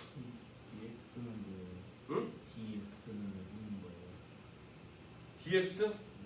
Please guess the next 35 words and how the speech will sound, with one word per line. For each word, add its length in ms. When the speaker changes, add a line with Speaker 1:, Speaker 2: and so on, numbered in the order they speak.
Speaker 2:
그냥 180
X에 520
관해서라는 840
뜻이야. 220
X에 220
관해서 260
적분했다. 380
이제 460
어떤 240
식이 300
있을 260
때 680
뭐 140
X도 480
있고 160
뭐 160
T도 420
있고 240
막 80
섞여 240
있을 280
거 60
아니야, 200
문자들이. 560
그래서 200
그거를 420
다른 240
문자가 360
아니라 460
X에 800
대해서 240
적분하는 480
얘기야, 160
X에 240
대해서. 180